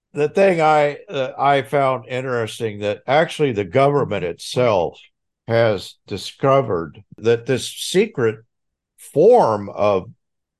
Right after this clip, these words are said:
government is destructive. So Patrick Moynihan, who has since passed away, he, in the Clinton era, he created a commission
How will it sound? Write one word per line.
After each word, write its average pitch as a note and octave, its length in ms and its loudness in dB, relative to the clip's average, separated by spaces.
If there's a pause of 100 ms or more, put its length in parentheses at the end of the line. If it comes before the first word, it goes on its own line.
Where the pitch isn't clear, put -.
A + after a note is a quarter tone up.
government D#3+ 600 2
is A#2+ 260 -2
destructive. A2+ 720 -4
So G#2 140 -10
Patrick D#3 560 0
Moynihan, G2+ 680 -2 (340)
who F#2+ 320 2
has F2 180 -4
since G#2+ 280 -4
passed F2+ 400 -2
away, F#2 440 0
he, G2 340 -6 (260)
in A#2+ 240 0
the F#2+ 80 0
Clinton D3 420 0
era, E2+ 420 -2 (100)
he B2 380 -4
created D3 480 2
a A2 60 -2
commission C3+ 800 -2